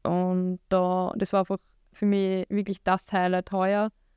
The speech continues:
Und beim Radsport allgemein das Highlight war das Race Around Niederösterreich, heuer zu zweit und vor zwanzig dreiundzwanzig mein erstes Radrennen überhaupt, ähm, zu dritt mit drei Mädels und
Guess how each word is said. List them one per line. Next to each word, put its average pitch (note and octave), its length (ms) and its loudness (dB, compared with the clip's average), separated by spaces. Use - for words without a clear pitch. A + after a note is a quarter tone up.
Und F#3+ 280 -2
beim F#3+ 140 2
Radsport F#3 480 0
allgemein G3 400 0
das F#3+ 180 -4
Highlight F#3 360 0
war F3 540 2
das F#3 200 -8
Race F#3+ 200 0
Around F#3 180 0
Niederösterreich, G#3 600 0
heuer G#3 320 2
zu G3+ 140 -4
zweit G3 460 -2
und F#3+ 340 2
vor F#3+ 400 0
zwanzig G3+ 300 0
dreiundzwanzig G3+ 840 0
mein F#3+ 220 2
erstes F#3 340 -2
Radrennen F#3 440 0
überhaupt, G3+ 680 -2
ähm, F#3 280 -2
zu G#3 120 -2
dritt - 380 -4
mit G3 220 0
drei F#3+ 140 2
Mädels F#3+ 720 0
und F#3 580 0